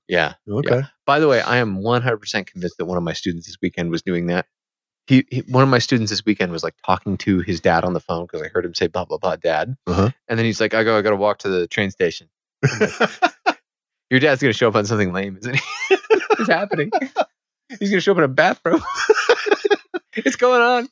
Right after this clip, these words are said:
Speaker 2: There's nothing wrong with showing up in a bathrobe to pick up your kid from elementary school.
Speaker 1: Seems reasonable.
Speaker 2: Yeah. What?
Speaker 1: <laughs>
Speaker 2: What?
Speaker 1: Uh-huh.
Speaker 2: I've, I've got that Friday off. What?
Speaker 1: Mm-hmm. Yeah.
Speaker 2: I don't wanna go places. What?
Speaker 1: No, fuck no.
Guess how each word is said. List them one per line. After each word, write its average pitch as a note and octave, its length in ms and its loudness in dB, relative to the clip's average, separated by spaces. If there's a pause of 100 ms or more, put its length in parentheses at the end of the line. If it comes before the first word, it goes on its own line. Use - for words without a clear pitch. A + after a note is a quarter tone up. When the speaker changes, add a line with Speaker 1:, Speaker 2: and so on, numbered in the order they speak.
Speaker 2:
There's D3+ 200 -2
nothing G3 260 2
wrong A#2+ 180 4
with F#2 80 -4
showing G2+ 300 0
up F#2 160 -6
in D#2+ 80 -14
a D#2+ 40 -12
bathrobe D#2+ 440 -6
to - 140 -20
pick F#2+ 120 0
up F#2+ 140 -2
your F2 80 -6
kid - 240 0
from E2 220 -4
elementary D#2+ 420 -4
school. - 400 2
Speaker 1:
Seems A2+ 220 -2
reasonable. F2+ 400 -4 (240)
Speaker 2:
Yeah. C3+ 220 4 (420)
What? G#2 280 4 (280)
Speaker 1:
<laughs> - 1040 -6
Speaker 2:
What? C#3+ 400 4 (360)
Speaker 1:
Uh-huh. A2 380 2 (340)
Speaker 2:
I've, G#2 120 -2 (260)
I've F#2 140 -4
got B2 220 0
that - 180 0
Friday C3 360 2
off. C3+ 380 2
What? B2 300 -2 (180)
Speaker 1:
Mm-hmm. A#2+ 280 -2 (220)
Yeah. F3+ 200 0 (160)
Speaker 2:
I G2 60 0
don't A#2 100 4
wanna C#3+ 200 2
go C#3+ 200 0
places. A2+ 480 -2
What? C3 300 0 (100)
Speaker 1:
No, G#3+ 200 -2
fuck D3 240 0
no. D#2+ 180 -4